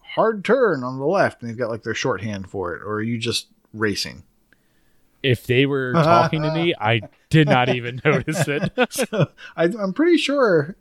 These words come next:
Speaker 1: uh,
Speaker 2: I had the sound on too, and, and if they were talking to me, I totally
Speaker 1: I'm
Speaker 2: did
Speaker 1: pretty
Speaker 2: not
Speaker 1: sure
Speaker 2: notice
Speaker 1: this is
Speaker 2: that.
Speaker 1: the series where they have, like, the shorthand for, like,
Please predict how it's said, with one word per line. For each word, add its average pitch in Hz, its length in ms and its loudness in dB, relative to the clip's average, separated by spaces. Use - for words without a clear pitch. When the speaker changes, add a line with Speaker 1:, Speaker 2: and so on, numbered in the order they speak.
Speaker 1:
uh, 165 1200 -6
Speaker 2:
I 160 120 0
had 311 180 0
the 392 80 2
sound 233 320 0
on 147 140 0
too, 175 240 4
and, 120 260 -6
and 139 160 0
if 123 100 -8
they 190 140 -2
were 233 80 2
talking - 380 4
to 123 60 2
me, 151 40 4
I 170 40 4
totally 147 320 2
Speaker 1:
I'm 117 40 2
Speaker 2:
did 101 80 -2
Speaker 1:
pretty 359 140 2
Speaker 2:
not - 80 2
Speaker 1:
sure - 100 2
Speaker 2:
notice - 240 4
Speaker 1:
this - 20 0
is 226 80 4
Speaker 2:
that. 98 100 0
Speaker 1:
the 156 40 6
series 156 480 2
where 143 140 2
they 147 180 4
have, 143 160 0
like, 131 220 -2
the 123 240 2
shorthand 113 640 -2
for, 113 180 -2
like, 110 500 -2